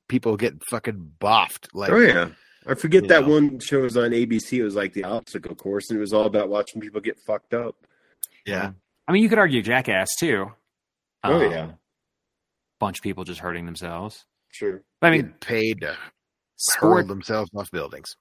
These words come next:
Speaker 3: I mean, sports are, may as well be gladiator games.
Speaker 2: Oh, yeah. Well, I mean, the rise
Speaker 3: Um,
Speaker 2: of M M A, good lord.
Speaker 3: Quite literally, yeah. Yeah. That's true.
Speaker 1: Is it
Speaker 3: Uh,
Speaker 1: cold where you are, Jeff?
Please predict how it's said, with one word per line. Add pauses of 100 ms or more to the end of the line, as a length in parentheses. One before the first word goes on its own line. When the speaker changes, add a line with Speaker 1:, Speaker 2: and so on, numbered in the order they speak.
Speaker 3:
I
mean,
sports
are,
may
as
well
be
gladiator
games. (180)
Speaker 2:
Oh,
yeah. (420)
Well,
I
mean,
the
rise
Speaker 3:
Um,
Speaker 2:
of
M
M
A, (100)
good
lord. (1120)
Speaker 3:
Quite
literally,
yeah. (260)
Yeah. (720)
That's
true. (1700)
Speaker 1:
Is
it
Speaker 3:
Uh,
Speaker 1:
cold
where
you
are,
Jeff?